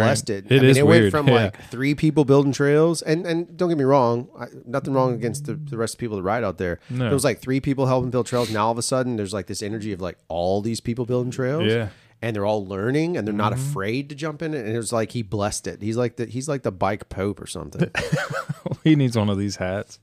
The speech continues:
Speaker 1: Oh my God! We could get, if we gave him a pope, Nixon,
Speaker 2: <laughs>
Speaker 1: if you
Speaker 2: Nixon.
Speaker 1: listen to the show, will you dress up like the pope or, you know, a
Speaker 2: Yeah.
Speaker 1: cardinal? It can't be a cardinal. You gotta be the pope.
Speaker 2: Yeah.
Speaker 1: You gotta dress up like the pope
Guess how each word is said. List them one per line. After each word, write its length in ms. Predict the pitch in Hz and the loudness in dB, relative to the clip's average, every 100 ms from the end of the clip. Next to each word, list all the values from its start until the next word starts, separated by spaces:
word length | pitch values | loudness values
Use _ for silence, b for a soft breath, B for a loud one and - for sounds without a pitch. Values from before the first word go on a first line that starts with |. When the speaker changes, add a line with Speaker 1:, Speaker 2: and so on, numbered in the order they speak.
| - | -4
Speaker 1:
Oh 160 | 127 | -2
my 140 | 127 117 | -2 -2
God! 260 | 123 127 | 0 0
We 100 | 123 | 0
could 100 | 131 | 0
get, 140 | 185 160 | 0 0
if 120 | - | -2
we 100 | 165 | -2
gave 220 | 160 180 | 2 0
him 140 | 165 139 | 0 -2
a 60 | 117 | 0
pope, 280 | 127 135 - b b b b b | 0 -2 -4 b b b b b
Nixon, 500 | 143 170 - 117 123 - - | 2 2 2 -2 -4 -8 -16
Speaker 2:
<laughs> 0 | - | -4
Speaker 1:
if 60 | |
you 100 | 156 | -4
Speaker 2:
Nixon. 340 | 135 127 135 139 | 0 -2 0 2
Speaker 1:
listen 220 | 147 143 | 0 0
to 60 | 135 | -2
the 80 | |
show, 260 | 123 139 127 | 0 2 4
will 120 | 117 | 2
you 100 | 110 | 0
dress 360 | 101 117 135 - | -2 0 0 2
up 220 | 131 113 | 0 0
like 240 | 104 117 | -4 -2
the 100 | 127 | -2
pope 400 | 117 120 98 95 - _ _ _ - | -2 0 0 -2 -10 _ _ _ -4
or, 280 | 135 120 - | -2 -2 -4
you 100 | 123 | -4
know, 140 | 110 92 | -2 -2
a 40 | |
Speaker 2:
Yeah. 40 | |
Speaker 1:
cardinal? 560 | - 147 135 104 - 147 | 0 6 6 4 0 -2
It 120 | 175 | -2
can't 200 | - 202 | 0 2
be 60 | 185 | 0
a 40 | |
cardinal. 320 | - 165 110 | 2 2 2
You 60 | 117 | 0
gotta 160 | 151 147 | 0 0
be 60 | |
the 60 | 139 | 0
pope. 320 | 147 123 - - b | 2 0 -2 -8 b
Speaker 2:
Yeah. 60 | 101 | 0
Speaker 1:
You 40 | 98 | 2
gotta 140 | 131 | 2
dress 200 | 135 147 | 2 2
up 60 | 151 | 2
like 140 | 151 | 0
the 60 | 156 | 0
pope 320 | - 147 131 | 0 2 2